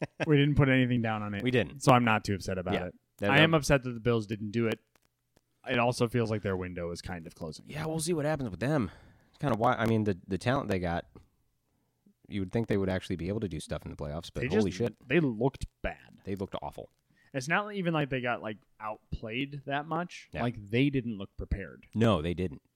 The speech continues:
Speaker 2: which, crazy.
Speaker 1: Like, it was beyond the other team scheming well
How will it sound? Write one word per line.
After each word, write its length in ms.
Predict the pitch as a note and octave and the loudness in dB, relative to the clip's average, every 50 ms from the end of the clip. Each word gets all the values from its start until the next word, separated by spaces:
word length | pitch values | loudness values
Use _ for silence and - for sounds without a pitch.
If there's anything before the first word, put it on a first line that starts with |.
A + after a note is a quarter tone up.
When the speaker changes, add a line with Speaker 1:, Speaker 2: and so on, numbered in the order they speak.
| _ _ _ _ _ _ _ _ - | _ _ _ _ _ _ _ _ -8
Speaker 2:
which, 300 | - E2+ - - - - _ _ _ _ - | -6 -6 -6 -6 -14 -14 _ _ _ _ -16
crazy. 400 | - - A2 F#2+ D#2+ D2 - - _ _ _ - | -4 -2 0 0 0 -2 -6 -14 _ _ _ -6
Speaker 1:
Like, 140 | B2 C3 C3 | -6 -2 0
it 80 | D3+ | 2
was 140 | D#3+ E3 C#3+ | 2 2 2
beyond 840 | C3 C#3+ C3+ C3 B2+ A#2+ A#2+ B2 A#2+ A#2+ A#2+ A#2 A#2 A2 G2+ A#2+ A2+ _ _ | 2 0 2 2 2 0 0 -2 -2 -4 -4 -4 -6 -6 -6 -10 -14 _ _
the 200 | B2+ A2+ A#2 A2 | -8 -4 -2 0
other 200 | G#2+ G#2+ G#2+ G#2+ | 0 0 -2 -4
team 380 | - - - A2 A2 G#2 G2+ G2 | -6 -6 -8 -6 -6 -6 -6 -8
scheming 460 | - - - G#2 F#2 F2 F2 E2+ E2 D#2+ | -10 -8 -6 -8 -8 -8 -10 -16 -20 -20
well 240 | - - - - | -20 -20 -20 -20